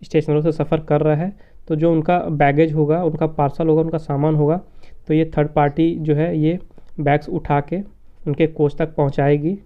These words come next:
यानी उसकी delivery करेगी, उसको transfer करेगी। और अगर कोई पैसेंजर कहीं और से दिल्ली, गुड़गांव या गाज़ियाबाद आ रहा है, तो उस train से वो सामान उठा के उसके घर तक पहुंचाएंगे, यानी ये एक तरह से door to door service है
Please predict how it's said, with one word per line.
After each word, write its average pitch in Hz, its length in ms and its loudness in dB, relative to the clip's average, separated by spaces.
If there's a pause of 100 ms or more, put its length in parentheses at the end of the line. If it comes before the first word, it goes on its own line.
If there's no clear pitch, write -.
(320)
यानी 143 180 -2
उसकी 143 260 -4
delivery 139 360 0
करेगी, 151 240 0
उसको 151 180 -4
transfer 143 360 -2
करेगी। 156 400 -2 (400)
और - 80 0
अगर 151 180 2
कोई 160 140 0
पैसेंजर 151 560 0 (400)
कहीं 156 180 2
और 147 180 4
से 170 180 -2
दिल्ली, 147 360 2
गुड़गांव 147 360 2
या 151 100 4
गाज़ियाबाद 151 540 0
आ 143 240 0
रहा 156 140 2
है, 165 220 -2 (360)
तो 175 80 -2
उस - 160 -10
train 151 240 4
से 156 140 -4
वो 165 140 0
सामान 147 400 2
उठा 143 200 -2
के 185 220 -6
उसके - 340 -12
घर 143 180 -4
तक 160 240 -10
पहुंचाएंगे, 131 600 -4 (160)
यानी 151 220 -2
ये 196 160 -6
एक 160 200 -2
तरह 160 160 0
से 202 200 -6 (340)
door 143 160 4 (100)
to 190 60 -4
door 143 200 -2
service 131 440 -6
है 131 140 -8